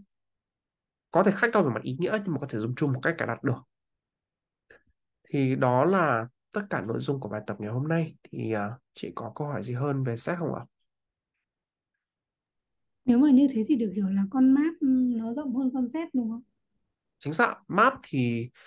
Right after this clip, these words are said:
Speaker 1: map có thể sử dụng từ key sang value, chính xác, đúng không ạ? Nhưng mà vấn đề là map thì khi mà mình cài đặt thì ví dụ như trong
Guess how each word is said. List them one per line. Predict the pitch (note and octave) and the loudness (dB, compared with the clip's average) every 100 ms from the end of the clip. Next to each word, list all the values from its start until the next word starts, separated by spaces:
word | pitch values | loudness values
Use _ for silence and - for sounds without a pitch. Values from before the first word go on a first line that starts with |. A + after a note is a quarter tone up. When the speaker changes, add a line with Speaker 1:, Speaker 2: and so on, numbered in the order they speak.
| - _ _ _ _ _ _ | -20 _ _ _ _ _ _
Speaker 1:
map | E3+ A#3 D4 D4 _ _ _ _ _ _ | 2 4 4 2 _ _ _ _ _ _
có | D3+ C#3+ E3+ | 2 2 2
thể | A3 C3 | -2 -2
sử | B2+ A2+ | -4 -8
dụng | B2 - | -10 -6
từ | B2+ B2+ | -6 -4
key | - D#3+ | -2 -2
sang | D#3+ C#3+ | 0 0
value, | C#3 C#3 C#3+ C3+ C3 - _ - | 2 2 2 2 -2 -10 _ -12
chính | A#2+ | -6
xác, | B2 F3 G3 - | -2 -2 -4 -16
đúng | - | -12
không | B2 | -12
ạ? | - _ _ _ _ _ _ _ | -12 _ _ _ _ _ _ _
Nhưng | E3+ F3 | 0 2
mà | D#3+ C#3 B2+ B2 B2+ - _ _ _ | 4 6 4 2 -4 -14 _ _ _
vấn | - C#3 | -4 0
đề | F#3+ | 0
là | E3 | 0
map | C#3 F3+ A#3 - | 2 2 2 -2
thì | D3+ B2 A#2 | -8 -6 -6
khi | - F3 | -4 -2
mà | C3+ | 0
mình | A#2+ | -2
cài | B2 | -2
đặt | A2+ A2 | -2 -4
thì | - | -10
ví | G#2+ G#2 | -8 -6
dụ | A2 C#3 | -4 -4
như | C#3 | -4
trong | C3+ | -4